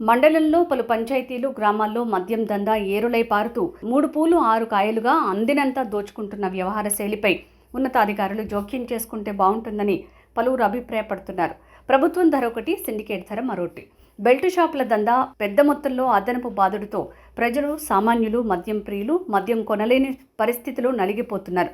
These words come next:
ప్రభుత్వం నిర్దేశించిన ధరలు ఎక్కడా కానరాకపోవటం, ధరల పట్టిక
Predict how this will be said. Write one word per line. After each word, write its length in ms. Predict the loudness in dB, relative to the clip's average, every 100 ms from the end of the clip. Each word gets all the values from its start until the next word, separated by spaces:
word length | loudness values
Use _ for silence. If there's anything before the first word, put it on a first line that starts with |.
| -10 _ _ _
ప్రభుత్వం 380 | 2 4 4 4 2
నిర్దేశించిన 540 | 2 0 0 -8 -6 -4 -2
ధరలు 260 | 0 0 -2 -8 -18 -10
ఎక్కడా 240 | -2 2 2 2
కానరాకపోవటం, 840 | 0 2 0 -2 -4 -4 0 -2 -2 -4 2
ధరల 240 | 4 4
పట్టిక 400 | 2 -2 -2 0